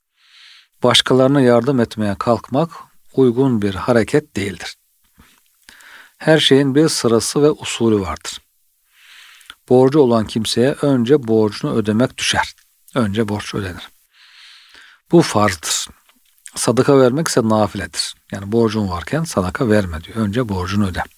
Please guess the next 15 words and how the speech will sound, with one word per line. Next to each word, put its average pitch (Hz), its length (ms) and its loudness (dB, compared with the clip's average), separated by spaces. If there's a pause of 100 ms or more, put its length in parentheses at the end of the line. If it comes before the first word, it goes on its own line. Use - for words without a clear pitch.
(1160)
Aynı 156 260 6
şekilde 127 420 2
kişi - 340 -2
kendisinin 127 680 0
ihtiyaçlarını, 120 1000 0
hanımının 120 720 0
ve 113 40 2
çocuklarının 113 480 -2
ihtiyaçlarını 117 680 0
görmezden 110 640 2
gelerek 107 440 2 (1120)
başkalarına 120 640 2
harcama 110 400 0
yapmaya 113 460 0
kalkmamalıdır. 101 920 -4